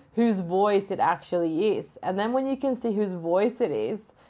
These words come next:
say, for example, it's my dad's voice, then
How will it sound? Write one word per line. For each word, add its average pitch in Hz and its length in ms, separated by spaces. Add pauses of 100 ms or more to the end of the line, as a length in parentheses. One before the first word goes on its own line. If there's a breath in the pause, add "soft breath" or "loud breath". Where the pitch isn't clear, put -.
say, 190 220
for 185 180
example, 170 400
it's 165 180
my 165 120
dad's 156 420
voice, 113 500 (340 soft breath)
then 240 460